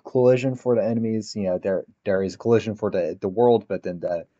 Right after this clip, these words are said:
the only interactions that the enemies have is with the collision shapes. This is a rebuild off of the previous, oops, I accidentally did that, and that, that's spoiling some things from later,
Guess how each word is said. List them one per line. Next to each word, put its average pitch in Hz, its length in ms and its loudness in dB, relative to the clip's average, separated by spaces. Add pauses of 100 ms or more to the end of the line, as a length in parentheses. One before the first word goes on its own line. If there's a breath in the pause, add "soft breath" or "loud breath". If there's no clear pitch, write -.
(440)
the 110 120 6
only 104 400 2
interactions 95 640 -2
that 90 140 -10
the 90 200 0
enemies 87 340 -8
have 87 340 -6
is 80 280 -12
with 80 220 -8 (120)
the 76 340 -6 (340)
collision 80 360 -6
shapes. - 420 -14 (120)
This 120 180 2
is 135 120 -2
a 131 60 2
rebuild 117 420 4
off 101 180 2
of 107 80 -8
the 98 100 -4
previous, 92 520 -8
oops, 113 300 -18
I 80 60 -6
accidentally 95 360 -14
did 104 160 -12
that, 120 220 -6
and 82 200 -20 (240)
that, - 140 -10
that's - 260 -12
spoiling - 440 -6
some - 140 -20
things - 300 -18
from 90 200 -14
later, 107 340 0